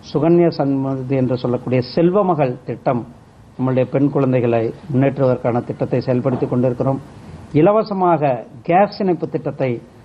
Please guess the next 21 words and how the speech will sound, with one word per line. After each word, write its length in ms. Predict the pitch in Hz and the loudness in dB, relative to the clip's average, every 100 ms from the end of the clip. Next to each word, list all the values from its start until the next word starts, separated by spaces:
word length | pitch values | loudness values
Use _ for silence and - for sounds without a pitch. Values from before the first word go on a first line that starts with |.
| - - | -18 -4
நம்முடைய 380 | 123 123 123 131 | 0 2 2 2
மாண்புமிகு 380 | 131 127 139 | 0 0 0
பிரதமர் 360 | 147 123 120 113 | -2 0 -2 -2
திரு 140 | 131 117 | -2 0
நரேந்திர 340 | 120 135 135 | 2 2 2
மோடிஜி 300 | 131 120 127 | 2 2 0
அவர்கள் 280 | 123 113 110 | 0 -2 -4
செயல்படுத்தி 420 | 131 127 120 143 | -2 -2 -6 -4
கொண்டிருக்கிறார்கள். 680 | 127 123 120 131 131 135 139 - - - - - | -2 -2 0 0 0 0 -8 -14 -20 -20 -14 -4
அதோடு, 600 | 127 165 190 202 156 - - _ _ _ _ _ 147 | 2 4 4 2 0 -6 -20 _ _ _ _ _ -2
அஹ், 440 | 127 127 127 135 - - - 123 | 0 2 0 -4 -10 -20 -16 -6
ஜல்ஜீவன் 520 | 175 180 180 240 220 180 | -2 -2 0 2 2 -2
திட்டம், 360 | - 123 98 - - - - - | -4 -6 -10 -16 -20 -20 -14 0
ஒவ்வொரு 480 | 165 180 247 233 | 0 2 2 2
வீட்டுக்கும் 500 | 180 214 226 - 208 | 0 -4 -4 -6 -6
கூட 400 | 180 214 202 131 - - - _ _ - | -2 2 2 0 -8 -20 -20 _ _ -6
வீட்டிற்கு 640 | 147 180 - 214 240 247 | -2 0 0 -2 -4 -2
குடிநீர் 420 | 175 180 208 214 | 2 4 4 2
கனெக்ஷன் 420 | 208 180 175 185 | 2 0 0 0
மூலம் 380 | 175 202 214 214 - - | 0 2 0 -2 -14 -6
குடிநீர், 440 | 160 170 175 151 | 2 4 4 2